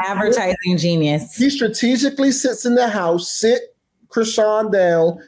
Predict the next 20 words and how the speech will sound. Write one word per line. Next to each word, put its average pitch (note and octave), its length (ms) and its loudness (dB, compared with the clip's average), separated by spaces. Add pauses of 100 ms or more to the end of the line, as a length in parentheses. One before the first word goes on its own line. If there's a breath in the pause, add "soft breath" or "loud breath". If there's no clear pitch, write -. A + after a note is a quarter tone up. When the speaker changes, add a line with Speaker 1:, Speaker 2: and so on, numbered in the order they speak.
(120)
Speaker 2:
sits - 540 -2
his A3+ 260 -2
children's G#3+ 460 2
mom, G#3 360 0 (160)
ch-, G#3 280 -2
children's G#3+ 300 2
mom G3+ 280 2
down E3 220 4
and D3+ 80 -2
says, D3+ 300 0 (300 soft breath)
"Hey A#3 200 2
guys, D#3+ 560 0
this G#3 180 0
is A3 140 -4
what G3+ 100 2
we're F3 140 0
gonna E3 280 2
do D3+ 160 2
for C#3 280 0
attention. A3+ 560 -2